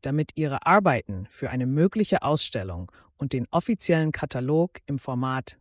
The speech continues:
zwanzig mal dreißig Zentimeter gedruckt werden können.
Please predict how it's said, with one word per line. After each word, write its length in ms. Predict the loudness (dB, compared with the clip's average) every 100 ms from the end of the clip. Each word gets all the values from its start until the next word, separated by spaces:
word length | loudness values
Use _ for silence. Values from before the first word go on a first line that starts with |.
| _
zwanzig 680 | -4 0 0 0 -2 -4 -10
mal 160 | -6 -4
dreißig 480 | 4 4 4 -2
Zentimeter 640 | -2 -2 -2 -2 -4 -4 -6
gedruckt 460 | -6 -6 -6 -8
werden 280 | -10 -8 -10
können. 300 | -10 -12 -12